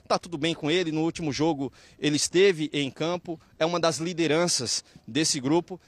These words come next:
deve ser titular na partida de amanhã. O treino de hoje se encerrou,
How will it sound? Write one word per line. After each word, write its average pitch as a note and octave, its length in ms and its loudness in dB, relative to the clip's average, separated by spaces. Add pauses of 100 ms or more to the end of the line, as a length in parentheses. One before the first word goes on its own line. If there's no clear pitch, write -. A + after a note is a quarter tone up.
deve F3 420 0
ser F#3 280 0
titular E3 680 0 (180)
na D#3 160 -2
partida D3+ 720 -4 (340)
de A#2 160 -6
amanhã. D3 440 0 (340)
O - 80 -20
treino F#3+ 320 4
de D#3+ 100 0
hoje E3 400 4 (440)
se F#3+ 320 2
encerrou, G#3 580 4